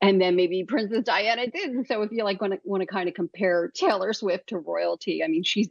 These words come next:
our royalty for sure. And, um, yeah, I, I think they'll be fine. I, I know that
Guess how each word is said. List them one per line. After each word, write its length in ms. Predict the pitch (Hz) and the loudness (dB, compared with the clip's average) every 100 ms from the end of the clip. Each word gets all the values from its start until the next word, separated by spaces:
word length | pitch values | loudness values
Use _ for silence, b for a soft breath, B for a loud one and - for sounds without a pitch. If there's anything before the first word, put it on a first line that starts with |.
| - | 2
our 180 | 185 170 | 2 2
royalty 580 | 165 170 170 - 175 - | 0 0 -2 -4 -6 -6
for 120 | 160 | -8
sure. 480 | - 190 160 160 160 B B B B - | -6 0 2 2 0 B B B B 2
And, 440 | 196 180 185 160 | 4 4 0 0
um, 380 | 180 160 151 165 - _ _ - | 0 0 -2 -4 -8 _ _ -2
yeah, 340 | 247 170 151 - | 0 0 -4 -6
I, 100 | 226 - | -6 -4
I 140 | 539 587 | -6 -2
think 180 | 415 - | -2 -2
they'll 100 | 170 | -4
be 280 | 175 156 - | -4 -6 -6
fine. 460 | 165 156 151 151 160 | -8 -6 -6 -6 -6
I, 220 | - 240 - _ _ - | -4 -4 -6 _ _ -6
I 100 | 240 | 0
know 440 | 240 262 277 285 | 0 0 0 0
that 340 | 233 214 180 | 2 2 2